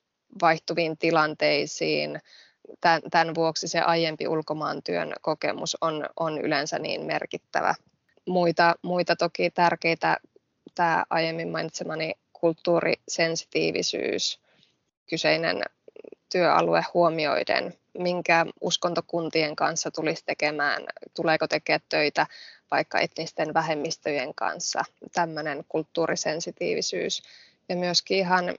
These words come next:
ihan semmonen realistinen näkemys siitä, mitä se arki tulisi olemaan siellä työalueella. Eli kun lähetetään kahden vuoden työkomennukselle, ei voida miettiä pelkästään sitä, sitä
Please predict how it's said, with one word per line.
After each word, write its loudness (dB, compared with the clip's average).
ihan -2
semmonen 0
realistinen 6
näkemys 2
siitä, 4
mitä 0
se 0
arki 4
tulisi -2
olemaan -2
siellä -4
työalueella. 0
Eli -2
kun -2
lähetetään 2
kahden 2
vuoden 2
työkomennukselle, 2
ei 6
voida 4
miettiä 2
pelkästään 2
sitä, 2
sitä 2